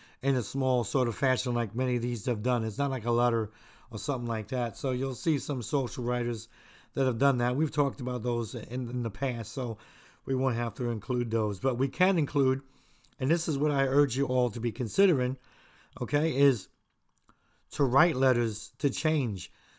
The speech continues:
to change maybe your local, um, homeowners association, your local government,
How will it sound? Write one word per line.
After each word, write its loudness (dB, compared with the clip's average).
to -4
change -2
maybe 0
your 2
local, 0
um, -4
homeowners 0
association, -4
your -2
local -2
government, -4